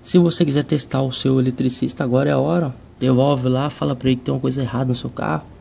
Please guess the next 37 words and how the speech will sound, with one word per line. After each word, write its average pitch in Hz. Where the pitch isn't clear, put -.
Aí 123
você 156
vê 147
se -
é 151
o 151
fusível 147
ou 175
não, 131
tá? 135
E, 196
pessoal, 165
seguinte, 175
não 139
pode 165
colocar 151
fusível, 131
tá? 123
Ah, 165
eu, 123
eu 135
tenho 151
um 156
de 170
quinze 151
aqui, 117
mas 117
eu 135
tenho 147
um 156
caso 139
aqui -
de 143
vinte, 131
então 120
vou 120
colocar. 143